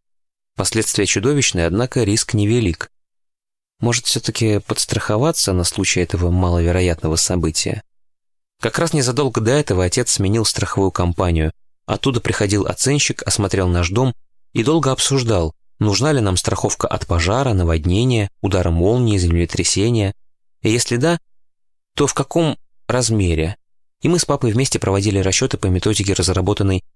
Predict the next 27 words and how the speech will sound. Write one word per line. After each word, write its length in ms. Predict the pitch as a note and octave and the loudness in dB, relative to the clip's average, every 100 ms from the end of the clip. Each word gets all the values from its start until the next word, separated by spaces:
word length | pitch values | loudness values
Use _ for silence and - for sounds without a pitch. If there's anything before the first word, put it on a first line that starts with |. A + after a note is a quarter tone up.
| - | -6
Ричардом 600 | - G2+ A2 G#2 F#2 F#2+ | 0 0 2 0 0 0
Прайсом, 560 | - G#2+ E2+ - - - - - - _ - | 0 0 0 -2 -4 -6 -12 -20 -20 _ -4
английским 500 | G2+ G#2 G#2 - F2 | 0 0 0 0 0
математиком, 640 | E2+ G2+ A#2+ - - E2 | 0 0 -2 -2 -2 -2
открывшим 500 | - G2 - F#2 F#2 | -2 -2 0 0 0
миру 300 | A2 G2+ F2+ - | 2 0 -2 -4
работы 480 | F#2 F2+ G2+ F#2+ | -2 0 0 0
Томаса 540 | - G2+ F#2+ - F2+ - - | -2 0 0 0 -2 -4 -4
Байеса, 640 | G2+ F#2+ D#2 - - - - - - | 0 0 0 0 -2 -6 -14 -20 -6
которого 380 | G2+ - F2 F2+ | -2 0 0 0
папа 240 | G#2 F#2+ | -2 -2
считал 320 | - F2+ F#2+ | -2 -2 -2
своим 340 | - F#2+ F2+ - | 0 0 0 0
математическим 840 | F2+ F#2 G2 F2+ - F#2 - G2 F2 | 0 0 0 0 0 -2 -2 -2 -2
кумиром. 600 | - F2 F2 D#2 C#2 - _ _ _ _ _ _ _ _ | 0 2 2 0 -2 -6 _ _ _ _ _ _ _ _
Так 200 | C#3 - | -6 -2
что 100 | D3 | -2
в 80 | - | -2
тот 160 | C#3+ | -2
момент 320 | C#3+ C#3+ F3 - | 0 2 0 0
вопросы 340 | G#2 - C3 | -2 0 0
страхования 580 | - A2 - A#2+ D3+ A2 | -2 -2 0 0 2 2
были 220 | G#2 A2+ | 0 2
мне 200 | G#2 G#2 | 2 2
близки 440 | F#2+ G2 - - C3 | 2 0 0 -2 -2
и 120 | A#2 | -2
понятны. 580 | A2 A#2 F2+ D2+ - | 0 0 0 -2 -6